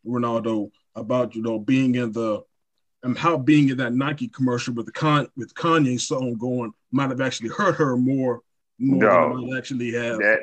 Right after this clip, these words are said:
Speaker 2: that commercial,
Speaker 1: Yeah.
Speaker 2: that, that commercial was supposed to seal the deal. Like, "Oh, we can't lose now." Like, it was just, it was just too hard. Like, damn, like, this is gonna be, this is the ultimate win for her. And then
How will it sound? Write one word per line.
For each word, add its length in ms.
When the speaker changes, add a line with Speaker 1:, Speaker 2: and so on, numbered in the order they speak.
Speaker 2:
that 200
commercial, 560
Speaker 1:
Yeah. 100
Speaker 2:
that, 500
that 120
commercial 360
was 100
supposed 240
to 60
seal 300
the 120
deal. 260
Like, 160
"Oh, 240
we 120
can't 280
lose 260
now." 360
Like, 220
it 100
was 220
just, 260
it 60
was 180
just 200
too 160
hard. 380
Like, 140
damn, 440
like, 180
this 100
is 140
gonna 200
be, 140
this 160
is 40
the 80
ultimate 380
win 300
for 220
her. 20
And 100
then 280